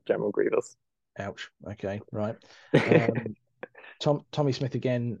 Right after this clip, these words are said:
Speaker 2: just 'cause he likes to get the questions in, 'cause he, he was hot on the keyboards here. Did support the community help spur you on, uh, and keep you focused, or did you choose to ignore social media? I think we just covered this a bit, but, uh,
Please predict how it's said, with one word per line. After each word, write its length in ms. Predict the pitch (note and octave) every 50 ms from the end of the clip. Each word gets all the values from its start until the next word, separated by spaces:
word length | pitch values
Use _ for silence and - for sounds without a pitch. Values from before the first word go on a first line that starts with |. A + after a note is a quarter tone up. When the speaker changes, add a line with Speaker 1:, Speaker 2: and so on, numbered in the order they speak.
| -
Speaker 2:
just 200 | A2+ - A2+ -
'cause 100 | - A#2+
he 80 | A2+ A#2
likes 220 | A2+ A#2 - -
to 60 | - -
get 80 | A2+ -
the 60 | G#2
questions 360 | - C3+ A#2+ - B2+ A2+ G#2+
in, 160 | A#2 B2 C#3+
'cause 160 | C3 - A#2
he, 200 | A#2 A2+ G#2+ G#2+
he 120 | - A2 C3
was 120 | A#2+ A#2 -
hot 160 | - C3 G#2+
on 80 | G#2 A2
the 80 | A2
keyboards 420 | A2+ - B2 A2 A2 G2+ G#2 G#2+ -
here. 180 | B2 A#2+ B2 B2+ - - - - - _ _ _
Did 140 | - C3 B2
support 320 | - - - C3+ - -
the 80 | - A#2+
community 260 | - A#2+ A#2 G#2+ A2
help 160 | A#2 A#2+ -
spur 300 | - - - - A#2+ A#2
you 200 | A2+ G#2+ G#2+ A2
on, 280 | A2 G#2 G#2 G#2 A2 B2+ - _ _ _ -
uh, 280 | F#2 G2 F#2+ G2 F#2+ - -
and 240 | G2 G#2+ G#2+ -
keep 160 | - - A#2+ -
you 60 | A2
focused, 540 | - A#2+ A2+ A#2+ - F3+ - - - - - _ _
or 200 | - B2+ B2+ B2+
did 140 | B2+ C3 B2+
you 80 | B2+ B2
choose 200 | - D#3+ C#3+ C3
to 80 | -
ignore 200 | C#3 D3 D3+ C#3+
social 280 | C#3 - D#3+ D#3 - F3+
media? 300 | F3 G3+ G#3 D3 F#2+ F2+ G#2
I 60 | B2+
think 140 | E3+ G#3 D3
we 100 | A#2 A2+
just 140 | A2 A2+ -
covered 240 | - C#3 B2 A2+
this 160 | - G2+ - -
a 40 |
bit, 180 | A2 C3 C3+ -
but, 240 | - A2+ - - -
uh, 120 | A#2+ A2+